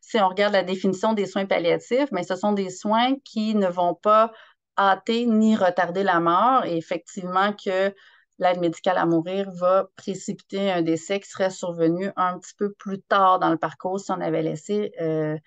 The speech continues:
les choses progresser. Alors, une façon, euh, de l'imager, cette, euh, cette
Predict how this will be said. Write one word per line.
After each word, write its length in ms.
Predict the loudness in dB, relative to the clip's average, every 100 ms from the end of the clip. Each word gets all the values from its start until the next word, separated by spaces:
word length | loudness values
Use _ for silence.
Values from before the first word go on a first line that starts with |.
| _ _
les 120 | -6
choses 320 | -2 -2 -4 -8
progresser. 680 | -6 -6 -4 -6 -8 -18 -18 -20 -20 -20 _ -4
Alors, 420 | 0 2 0 -2
une 200 | 0 0
façon, 760 | 2 0 0 2 4 6 4 0
euh, 240 | 0 2 0
de 760 | 2 4 6 6 4 2 -2 -8
l'imager, 760 | -2 2 4 6 4 2 -2 -4 -6 -6
cette, 280 | -6 -4 -2
euh, 360 | 2 2 2 -4 -14 _
cette 340 | _ -14 -14